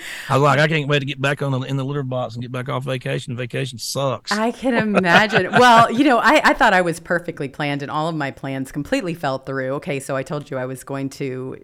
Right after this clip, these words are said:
Speaker 2: FedEx all of my clothes. None of them made it. I still won't have my clothes until Wednesday. So that was, you know, always turn a negative into a positive.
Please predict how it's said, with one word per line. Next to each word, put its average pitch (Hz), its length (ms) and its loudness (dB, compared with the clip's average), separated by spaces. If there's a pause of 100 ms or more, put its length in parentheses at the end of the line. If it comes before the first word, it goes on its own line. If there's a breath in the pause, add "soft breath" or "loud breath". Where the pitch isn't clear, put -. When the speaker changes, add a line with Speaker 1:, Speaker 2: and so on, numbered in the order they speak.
Speaker 2:
FedEx 143 460 -2
all 147 140 -4
of 135 80 -10
my 135 100 -6
clothes. 135 380 -6
None 214 240 0
of 208 100 -4
them 151 200 0
made 123 200 -6
it. 151 240 -8
I 196 60 -4
still 247 240 -2
won't 214 160 -4
have 175 100 0
my 151 140 -2
clothes 135 320 -6
until 131 240 -8
Wednesday. 127 480 -10
So 147 260 -6 (280 loud breath)
that 269 160 4
was, 311 260 -2
you 247 100 -6
know, 233 240 -4
always 311 240 -2
turn 254 460 -4
a 214 60 -6
negative 165 420 -6
into 170 240 -6
a 190 40 -10
positive. 127 720 -14